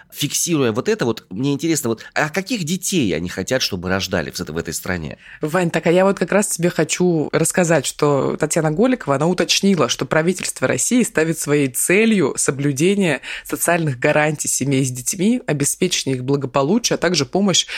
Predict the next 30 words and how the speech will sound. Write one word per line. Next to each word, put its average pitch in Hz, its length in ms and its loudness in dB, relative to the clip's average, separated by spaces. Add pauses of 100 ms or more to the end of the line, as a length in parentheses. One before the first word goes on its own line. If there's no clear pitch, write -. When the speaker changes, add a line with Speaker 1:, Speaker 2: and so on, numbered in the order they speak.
(100)
Speaker 2:
беременным 147 540 0
женщинам 151 480 0
и - 80 0
семьям, 220 400 2
которые 180 400 2
оказались 151 500 0
в - 80 -6
сложной 185 540 2
жизненной 151 540 0
ситуации. - 800 -2 (300)
Это 196 260 2
прекрасно. 175 880 0
Speaker 1:
Ну, 147 140 4
то 190 80 2
есть 180 160 2
всем? 247 400 2
Speaker 2:
Ну, 156 120 0
получается, 226 480 2
что - 160 0
да. 160 220 4
Это 170 240 0
на 180 140 2
самом 196 240 2
деле 180 140 2
прекрасно 185 500 0
соотносится 180 640 0
с - 100 -2
тем, 185 160 -2
что - 160 -4
накануне 156 600 2